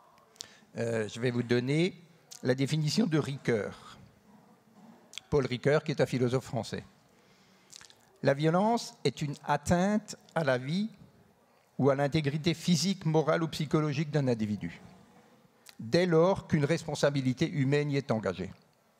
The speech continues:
Euh, non, pardon, pardon. Je me disais bien que je ne connaissais pas cette citation. Ça, c'est la définition du Mann. Elle est un peu complexe. Alors, je vous donne celle de Ricoeur. La visée de la violence,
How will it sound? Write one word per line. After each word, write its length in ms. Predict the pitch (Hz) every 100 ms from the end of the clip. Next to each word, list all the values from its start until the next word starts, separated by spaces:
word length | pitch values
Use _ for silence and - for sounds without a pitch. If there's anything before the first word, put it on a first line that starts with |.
| _ _ _ _ _ _ _ - - _ _ _ _ _ _ _ _ _ - - - - _ _ - - - _ _ _ _ _ - - _ _ _ _ _ _ _ 151
Euh, 140 | 143
non, 120 | 147
pardon, 280 | 156 123 104 - - - _
pardon. 320 | 110 90 107 - - - - _ -
Je 120 | 113
me 100 | 104
disais 200 | 107 110
bien 160 | 117
que 40 | 120
je 60 |
ne 40 | -
connaissais 280 | 113 110 120
pas 120 | 113
cette 180 | 120 -
citation. 360 | 110 110 117
Ça, 160 | - 185
c'est 140 | -
la 100 | 170
définition 500 | 156 156 151 135 160
du 100 | 139
Mann. 240 | 120 101 117
Elle 100 | 135
est 60 |
un 80 | 151
peu 120 | 160
complexe. 440 | 127 107 120 110 110
Alors, 160 | 110
je 80 | 110
vous 100 | 131
donne 180 | 160 160
celle 200 | 156 135
de 80 | 127
Ricoeur. 580 | 117 - 139 185 202 - - - -
La 140 | 131 135
visée 320 | 190 175 190
de 80 | 170
la 80 | 160
violence, 640 | 156 156 190 233 -